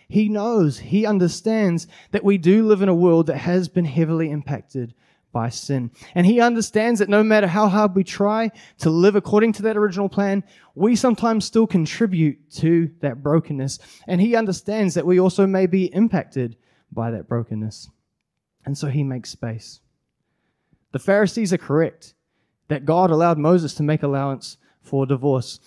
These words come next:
not because he wanted to, but because in order to live in this broken world, unfortunately,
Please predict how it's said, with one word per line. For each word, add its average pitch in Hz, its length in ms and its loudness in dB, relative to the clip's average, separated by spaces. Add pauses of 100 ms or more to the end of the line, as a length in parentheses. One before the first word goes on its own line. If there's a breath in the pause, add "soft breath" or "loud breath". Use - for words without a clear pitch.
(160 soft breath)
not 165 180 2
because 170 420 2
he 151 120 0
wanted 196 360 2
to, 226 240 2
but 180 360 -2
because 180 320 2
in 165 60 0
order 214 240 4
to 180 120 -2
live 185 260 2
in 190 120 -4
this 151 160 -6
broken 180 640 0
world, 147 360 0
unfortunately, 156 760 -2